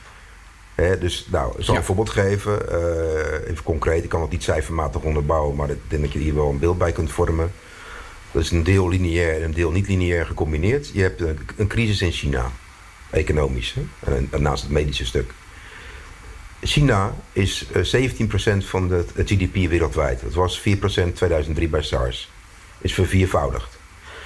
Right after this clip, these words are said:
Speaker 1: Dus dan weet je dat China, eh, heeft, eh, enorme relaties als toeleverancier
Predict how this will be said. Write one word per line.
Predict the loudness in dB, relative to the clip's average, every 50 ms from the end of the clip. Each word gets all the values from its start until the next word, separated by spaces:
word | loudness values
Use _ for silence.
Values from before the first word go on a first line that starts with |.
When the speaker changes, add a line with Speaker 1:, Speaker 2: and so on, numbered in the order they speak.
| -14 -14 -12 -6
Speaker 1:
Dus | -4 -2 2
dan | 2 2 4
weet | 4 2 0 0
je | -4 -6
dat | -6 -6
China, | -2 0 2 2 2 2 0 -2 -6 -6
eh, | -4 -2 0 0 2 2 2 0 0 0
heeft, | 0 0 0 0 -2 -6 -16 -10 -4
eh, | -2 0 0 2 0 0 0 -2 -2 -4 -8 -10 -14 -12 -2
enorme | 0 2 2 4 2 2 2 0 0
relaties | 2 2 0 0 0 -2 -4 -8 -8 -8 -8 -12 -14 -8 -2
als | -2 -2 -2 -2
toeleverancier | -2 0 2 4 2 2 2 0 -2 -2 -2 -2 0 0 0 0